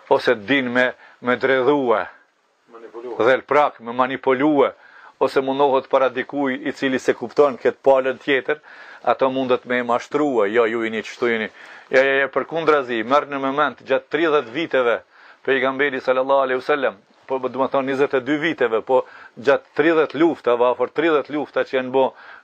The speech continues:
Speaker 1: në periudhën e jetës pejgamberit mes muslimanëve dhe mes paganëve, a dini sa vet janë të vdekur? Lufta, jo shaka. Treqind e shtatëdhjetë e gjashtë vjet.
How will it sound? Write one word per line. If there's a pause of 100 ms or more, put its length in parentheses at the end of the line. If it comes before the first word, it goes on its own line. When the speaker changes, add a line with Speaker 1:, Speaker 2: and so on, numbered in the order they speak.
(120)
Speaker 1:
në (200)
periudhën
e
jetës
pejgamberit
mes
muslimanëve (340)
dhe
mes
paganëve, (260)
a
dini
sa
vet
janë
të
vdekur? (1500)
Lufta,
jo
shaka. (2250)
Treqind
e
shtatëdhjetë
e
gjashtë
vjet.